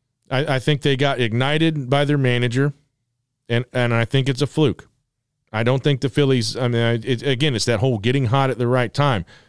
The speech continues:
The Braves are built up for long-term success. The Mets have a two-year window, and the Phillies, I don't even know what window they have. They'll be washing windows in a few years. <laughs> But, I, yeah, I'm scared now.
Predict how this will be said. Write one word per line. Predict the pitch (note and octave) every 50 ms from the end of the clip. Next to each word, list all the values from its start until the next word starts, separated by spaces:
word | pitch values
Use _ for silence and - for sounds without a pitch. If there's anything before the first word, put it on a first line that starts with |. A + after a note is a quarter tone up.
| _ _ _ _
The | - A2+ F#2+
Braves | G#2+ E3 A#3 C4+ G3+ C3
are | A#2+
built | G2 C#3+ D3 C3+ A2+ -
up | C3 C3 A#2 - - _ _
for | - G2+
long-term | F2 E2+ G2 B2+ D3 C#3+ C3 A2 - A2 G2+ F#2 -
success. | - D2 - - - A2 F#2+ D#2 - - - _ _ _ _ -
The | A2+ A#2+
Mets | A#2+ E3+ A3+ G#3 -
have | F3 C#3+
a | A2 G2
two-year | - - D#3 D3 C3 C3 A#2
window, | G#2+ A2+ A#2 A2+ F#2 F2+ E2 D#2+ E2 E2+ _ _ _ _ _ _ -
and | A#2 A#2
the | A2+
Phillies, | - - G3+ G3+ F3+ D3+ A#2+ B2 -
I | -
don't | C#3+ C#3+ D#3+ D#3+ D#3 D3+
even | C#3+ B2+ B2+
know | C3 B2
what | A#2+ F#2
window | G#2 A2+ A2 G2 G2 F#2
they | F#2 F#2 F#2
have. | E2+ E2+ D#2 D2 D2+ D#2 - _ _ _ _ _ _ _ _ _ _ _ _ _ _ _ _ _
They'll | - D#3+
be | D#3+ D#3+
washing | C#3 A#2 C3+ C#3+ C#3 - B2 A2+ G#2
windows | G2 G2+ G2+ F#2+ F#2+ F#2 F2+ E2+
in | F#2+ F#2
a | F2
few | - - G2
years. | G2 F#2+ F#2+ F#2+ F#2 F2 F2
<laughs> | F2+ G2 A2+ G#2+ - - - F#3 - - A3 - - - B3 - - - B3 - - - - - - _ _ _ _ _ _ _ _ _ _ _ - -
But, | C3 C3+ D3 D3 C3+ G2+ - - - - - - _ _ - - - - - -
I, | - - -
yeah, | - G3+ G3+ F3
I'm | F3 F#3+ F#3
scared | - - F#3 F3 D#3+ C3+ G#2+
now. | G2+ F#2 E2+ D#2 D2